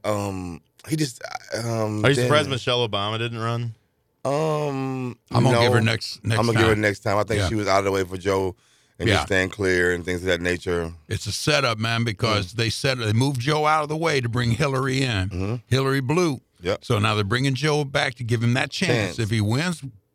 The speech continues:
Speaker 3: beautiful. If he doesn't,
Speaker 1: Doesn't.
Speaker 3: Michelle's, uh,
Speaker 1: Michelle's
Speaker 3: standing in the
Speaker 1: doesn't.
Speaker 3: wings. They're getting her
Speaker 1: Yep,
Speaker 3: ready.
Speaker 1: getting her ready. So I, I think that, but, um, I don't wanna say that. It's terrible. The, the, the, the younger, um, Asian guy.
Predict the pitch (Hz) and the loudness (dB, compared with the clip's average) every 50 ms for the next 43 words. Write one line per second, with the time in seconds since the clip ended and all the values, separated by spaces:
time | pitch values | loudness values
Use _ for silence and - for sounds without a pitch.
0 | _ - 107 107 123 143 151 160 151 151 123 107 110 101 90 82 143 151 - 98 | _ -8 0 0 2 2 2 0 0 -2 -2 0 0 0 2 2 4 4 4 4
1 | 196 185 113 113 - _ _ _ _ _ _ - _ _ _ _ _ _ - - | 2 0 -2 -4 -6 _ _ _ _ _ _ -20 _ _ _ _ _ _ -4 -4
2 | 107 - - 135 120 113 107 98 87 110 101 95 92 87 - - 117 90 85 107 | -2 0 0 0 0 0 0 -2 -2 0 0 2 2 0 0 2 2 2 2 2
3 | 107 110 82 80 104 107 113 104 95 92 85 104 92 87 85 101 92 92 90 92 | 2 2 2 2 2 2 2 0 0 -2 0 -2 -2 -2 -2 -4 -2 -2 0 2
4 | 92 95 92 90 82 80 82 85 87 85 85 82 82 87 82 82 - - 98 87 | 4 4 2 2 -2 -4 -2 -2 0 0 0 2 0 0 0 0 -2 0 0 2
5 | 87 82 95 104 90 80 92 - 110 95 87 78 73 87 87 80 80 87 87 82 | 2 2 2 2 2 0 0 0 -2 -4 -4 -2 0 -2 -2 0 0 0 0 0
6 | - - _ _ _ _ _ _ _ - - 101 101 101 95 95 90 90 90 90 | -2 -8 _ _ _ _ _ _ _ -4 0 2 2 4 2 2 0 -2 -4 -6
7 | 85 85 - _ _ - _ - 98 92 90 87 85 82 - - 92 78 80 82 | -6 -8 -10 _ _ -18 _ -4 -2 0 0 0 -2 -4 -6 -8 -8 -4 -2 0
8 | 82 82 - - - - - - - 92 80 76 76 76 76 73 71 62 50 52 | 0 0 -2 -6 -14 -20 -18 -8 -2 0 0 0 0 0 -2 -2 -4 -8 -10 -12
9 | 65 69 78 - - 85 82 - 78 85 87 82 71 _ _ - 85 82 82 95 | -10 -10 -10 -10 -10 -12 -14 -12 -8 -10 -10 -10 -10 _ _ -16 -12 -6 -4 -4
10 | 95 92 92 90 82 82 82 - _ _ - - 87 80 78 78 82 - - 85 | -2 0 0 0 0 -2 -2 -4 _ _ -12 -8 -6 -4 -4 -4 -6 -6 -4 -2
11 | 90 90 82 87 82 85 85 85 85 85 85 90 | -2 -2 -2 -4 -4 -2 -2 -4 -4 -6 -6 -8